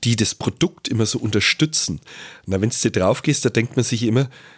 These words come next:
das ist so ein Geselligkeitsbier, was da jetzt verkauft wird, ne? Die haben ja da mehrere von diesen Bieren und die tun dann immer so, als würde man sich so ein Sixpack kaufen und sich dann am Strand damit hinhocken, aber irgendwie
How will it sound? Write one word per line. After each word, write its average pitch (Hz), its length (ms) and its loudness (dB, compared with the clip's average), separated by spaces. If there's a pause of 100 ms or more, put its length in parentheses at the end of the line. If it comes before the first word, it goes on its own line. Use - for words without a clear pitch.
(960)
das 104 160 0
ist 117 140 2
so 131 80 4
ein 120 100 4
Geselligkeitsbier, 117 1000 2
was 90 160 0
da 90 80 0
jetzt 82 220 -2
verkauft - 720 -4
wird, 85 180 -4
ne? 98 80 -2
Die 104 120 0
haben 98 100 0
ja 113 60 4
da 104 100 4
mehrere 113 420 0
von 113 120 0
diesen 107 200 0
Bieren 127 240 2
und 107 100 -2
die 104 100 0
tun 139 180 -2
dann 151 140 2
immer 117 160 2
so, 123 180 0
als 113 160 0
würde 117 160 4
man 117 160 4
sich - 240 0
so 123 140 4
ein 107 100 4
Sixpack 143 460 -2
kaufen 107 320 2
und 117 100 0
sich 127 140 -2
dann 110 160 2
am 101 100 2
Strand 113 340 2
damit 101 240 2
hinhocken, 95 420 -2
aber 85 240 0
irgendwie 107 540 0